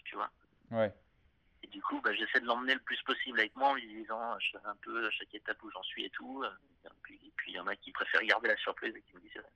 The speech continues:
Speaker 1: Ne dis plus rien. » <laughs> Mais il y en a d'autres, ouais, je les emmène un peu avec moi, et puis du coup, on discute de ce qui est, euh, divers et varié, et puis, puis, euh, c'est, c'est des connaissances, c'est presque des amis à la fin.
Speaker 2: C'est ça qui est
Speaker 1: C'est
Speaker 2: fou.
Speaker 1: vraiment cool, et puis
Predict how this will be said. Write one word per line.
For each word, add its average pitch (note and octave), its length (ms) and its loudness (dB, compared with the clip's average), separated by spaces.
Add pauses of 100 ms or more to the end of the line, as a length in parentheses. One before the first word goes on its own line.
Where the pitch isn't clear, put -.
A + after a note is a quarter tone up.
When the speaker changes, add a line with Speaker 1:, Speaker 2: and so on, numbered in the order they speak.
(120)
Speaker 1:
Ne B2 100 -2
dis A2+ 140 -8
plus - 120 -2
rien. » G#2+ 260 -2 (300)
<laughs> - 140 0 (1600)
Mais G#2+ 260 6
il G#2 60 -2
y G#2 60 -6
en G#2 80 -2
a G#2+ 40 2
d'autres, C3 280 2
ouais, B2+ 180 4
je - 140 -14
les G2 80 -8
emmène A2 260 4
un G#2+ 60 6
peu A2+ 140 0
avec A#2+ 160 2
moi, E3+ 260 6
et - 40 -6
puis - 180 -6
du - 120 -14
coup, - 160 -16
on G2 160 -8 (120)
discute - 340 -8
de F#2 160 -8
ce - 160 -4
qui - 80 -12
est, G2 120 -10
euh, G2 320 -6 (280)
divers G2 280 0
et G2 60 0
varié, F#2 360 2
et - 140 -12
puis, - 180 -6 (720)
puis, - 100 -20
euh, - 180 -10 (180)
c'est, - 120 -8 (140)
c'est - 80 -12
des F#2+ 100 -4
connaissances, G#2+ 500 2 (140)
c'est A#2 100 -6
presque - 280 0
des A2+ 180 -8
amis C#3+ 180 2
à C3+ 60 4
la G2+ 80 4
fin. - 160 -8 (1160)
Speaker 2:
C'est A#2+ 100 -8
ça D#3 120 -8
qui D#3 100 0
est B2+ 40 4
Speaker 1:
C'est A2 120 -2
Speaker 2:
fou. - 60 2
Speaker 1:
vraiment A2 220 4
cool, - 260 -2
et - 40 2
puis - 260 -18